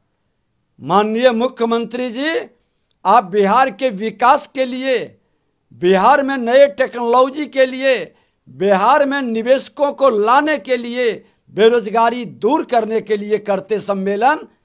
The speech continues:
तो हम भी स्वागत करते। लेकिन इन भ्रष्टाचारियों की जामात को और देश के अंदर चुन चुन कर जो अकूत संपत्ति कमाया है, जो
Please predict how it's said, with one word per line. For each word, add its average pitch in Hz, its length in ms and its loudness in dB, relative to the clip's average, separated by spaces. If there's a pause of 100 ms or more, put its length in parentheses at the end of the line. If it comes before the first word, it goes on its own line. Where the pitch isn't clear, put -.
(240)
तो 160 60 -6
हम 175 260 -8
भी 208 160 -6
स्वागत 208 520 -4
करते। 175 360 -8 (760)
लेकिन 202 380 -2
इन 233 140 -4
भ्रष्टाचारियों 214 920 0
की 220 220 -8
जामात 202 560 0
को 269 220 4 (920)
और 208 160 2
देश 247 560 2
के 262 80 -2
अंदर 262 340 0
चुन 247 300 -6
चुन 277 240 -4
कर 269 360 0 (480)
जो 202 120 6
अकूत 269 420 0
संपत्ति 269 720 -4
कमाया 247 520 4
है, 240 180 4
जो 240 300 -4